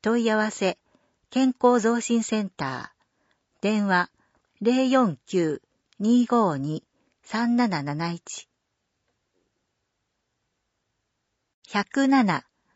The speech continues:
熱中症予防は夏本番前が大切です。暑くなり始めの時期や梅雨明け後は体が暑さに慣れていないため、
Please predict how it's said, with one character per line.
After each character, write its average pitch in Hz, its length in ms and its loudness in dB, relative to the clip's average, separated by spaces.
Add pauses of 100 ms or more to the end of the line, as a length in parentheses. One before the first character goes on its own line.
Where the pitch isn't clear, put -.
(380)
熱 190 280 -2
中 277 260 -2
症 277 280 0
予 269 160 2
防 190 240 4
は 156 240 4 (120)
夏 202 360 -4
本 220 280 2
番 233 280 2
前 240 200 4
が 165 200 4
大 170 240 -6
切 175 260 -6
で 160 160 -2
す。 - 180 -18 (960)
暑 - 280 0
く 196 160 -4
な 170 100 0
り 214 140 -2
始 226 240 0
め 226 120 2
の 226 120 2
時 214 160 -4
期 190 120 -4
や 156 220 2 (400)
梅 196 180 -2
雨 240 100 0
明 233 60 -2
け 226 160 2
後 202 140 6
は 156 240 6 (220)
体 240 400 -2
が 240 180 2
暑 277 120 -2
さ 220 200 0
に 160 120 -4
慣 196 120 -2
れ 220 140 -4
て 165 100 -6
い 147 100 -4
な 180 160 -2
い 196 60 -4
た 180 140 -4
め、 170 220 -6